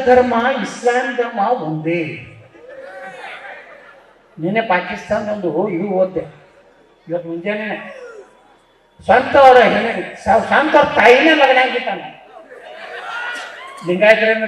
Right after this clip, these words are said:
ತಾಯಿನೇ ಲಗ್ನ ಆಗ್ತಾರೇನ್ರಿ? ಮಗಳ್ ಲಗ್ನ ಆಗ್ತಾರೇನ್ರಿ? ಗೋಮಾಸ ತಿಂತಾರೇನ್ರಿ? ಈ ಸ್ವಾಮಿಗಳು ಸುಮ್ ಕ್ಯಾಮಿ ಹಾಕೊಂಡವು. ಹಾಕೊಂಡು ಬಸವಣ್ಣನ ಅಬ್ರು ಕೈಲಾಕತ್ತಾರು. ಇವ್ರು ಎಂದೂ ವಕಫ್ ಬಗ್ಗೆ ಮಾತಾಡುದಿಲ್ಲ.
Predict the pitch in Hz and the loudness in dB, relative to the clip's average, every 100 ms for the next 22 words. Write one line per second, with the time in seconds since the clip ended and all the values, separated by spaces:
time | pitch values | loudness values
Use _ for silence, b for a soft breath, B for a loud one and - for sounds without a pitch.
0 | 190 185 214 233 - 214 226 - 208 202 | -2 0 0 -2 -2 0 -2 -2 -4 -4
1 | 156 - - - - _ - _ - _ | -8 -10 -14 -20 -20 _ -20 _ -20 _
2 | _ 151 170 185 226 214 196 220 226 214 | _ -6 -2 0 0 -2 -2 -4 -4 -6
3 | 208 185 190 208 359 330 1077 1077 1077 1077 | -6 -6 -6 -8 -10 -12 -12 -12 -12 -14
4 | - - - - - - - 156 208 220 | -14 -14 -16 -20 -20 -18 -12 -2 0 2
5 | 233 226 220 214 226 240 220 214 226 269 | 2 2 0 0 2 2 2 0 0 0
6 | - - - - _ 208 226 233 247 262 | -4 -12 -18 -20 _ -20 -8 -4 -4 -4
7 | 277 240 262 254 240 254 254 254 262 254 | -4 -4 -6 -4 -4 -4 -6 -8 -4 -4
8 | - - - _ _ _ _ _ _ _ | -4 -12 -20 _ _ _ _ _ _ _
9 | _ _ 190 214 233 277 269 240 220 190 | _ _ -10 -6 -2 -4 2 2 2 0
10 | 185 247 269 269 277 277 214 262 277 285 | 0 2 2 0 -4 -2 0 0 0 0
11 | 277 277 269 262 254 - - - - - | 4 6 6 6 4 4 0 -12 -16 -20
12 | - _ _ _ _ _ _ _ _ _ | -20 _ _ _ _ _ _ _ _ _
13 | _ _ - - _ 170 240 233 240 285 | _ _ -20 -20 _ -2 4 6 6 6
14 | 277 285 - 285 294 302 285 302 302 311 | 6 6 6 6 8 8 8 8 8 8
15 | 311 | 10